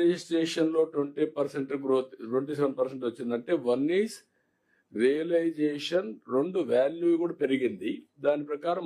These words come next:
మనం కూడా చేసాం, కంపైల్ ఆటోమేటిక్‌గా వచ్చింది. అదే సమయంలో లాస్ట్ ఇయర్ బాగా వచ్చాం. ఇప్పుడు ఎక్సైజ్లో నేను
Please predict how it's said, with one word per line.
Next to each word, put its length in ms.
మనం 200
కూడా 200
చేసాం, 260
కంపైల్ 380
ఆటోమేటిక్‌గా 520
వచ్చింది. 360
అదే 160
సమయంలో 460
లాస్ట్ 320
ఇయర్ 220
బాగా 240
వచ్చాం. 320
ఇప్పుడు 340
ఎక్సైజ్లో 640
నేను 240